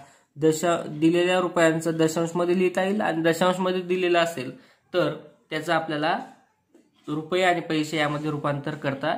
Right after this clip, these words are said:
येईल. दशांशच्या पुढे असलेले घरं म्हणजेच पैसे असणार आहेत, एवढं लक्षात घ्या.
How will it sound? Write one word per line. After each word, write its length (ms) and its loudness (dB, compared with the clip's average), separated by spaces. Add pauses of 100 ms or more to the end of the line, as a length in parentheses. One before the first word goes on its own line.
(140)
येईल. 260 -4 (440)
दशांशच्या 480 2
पुढे 220 -2
असलेले 380 0 (180)
घरं 420 2
म्हणजेच 380 0
पैसे 440 0
असणार 300 2
आहेत, 220 -2
एवढं 200 0
लक्षात 320 -2
घ्या. 260 -8